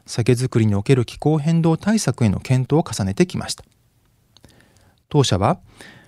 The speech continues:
環境負荷をかけずに美味しい日本酒を作ることをパーパス、企業としての存在意義とし、二千三十年までにグリーンイニシアティブ、サステナビリティの旅というのを作成しました。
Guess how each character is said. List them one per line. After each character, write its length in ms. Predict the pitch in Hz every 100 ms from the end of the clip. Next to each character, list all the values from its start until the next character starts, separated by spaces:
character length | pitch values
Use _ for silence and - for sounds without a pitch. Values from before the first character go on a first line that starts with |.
| _
環 300 | - 151 165
境 240 | - 156
負 80 | 147 -
荷 60 | 120
を 100 | 101
か 160 | 110
け 140 | 131 156
ず 100 | 117
に 200 | 101 - _ _ 127
美 60 |
味 100 | 135
し 220 | - 143
い 40 | 131
日 120 | 123
本 220 | 127 123
酒 160 | - 120
を 80 | 107
作 220 | - 202
る 140 | - - _ -
こ 140 | -
と 160 | - 98
を 60 |
パ 240 | - 190 165
ー 20 |
パ 140 | 92
ス、 160 | - - - - _ -
企 220 | - 143
業 140 | 123
と 100 | 107
し 80 | 101
て 80 | 98
の 80 | 90
存 300 | - 147 156
在 240 | 147 139
意 80 | -
義 200 | 165 120 _ -
と 100 | -
し、 320 | 101 - 104 - _ - - - -
二 80 | 120
千 220 | 151 135
三 260 | 120 131 127
十 180 | 123 123
年 180 | 101 101
ま 120 | 104
で 100 | 98
に 300 | 120 123 104 _ _ 107
グ 120 | 107
リ 80 | 139
ー 160 | 170
ン 40 | 170
イ 40 |
ニ 100 | 151
シ 160 | 147 156
ア 80 | 107
テ 100 | 95
ィ 40 |
ブ、 100 | 92 _ _ - - - - _ -
サ 200 | - 113
ス 80 |
テ 100 | -
ナ 100 | 160
ビ 140 | 160 175
リ 120 | 147
テ 120 | -
ィ 60 | 101
の 80 | 92
旅 400 | - 117 180 - -
と 100 | 120
い 100 | 113
う 40 |
の 100 | 101
を 60 | 131
作 240 | - 98
成 140 | - 87
し 120 | -
ま 120 | -
し 60 |
た。 100 | -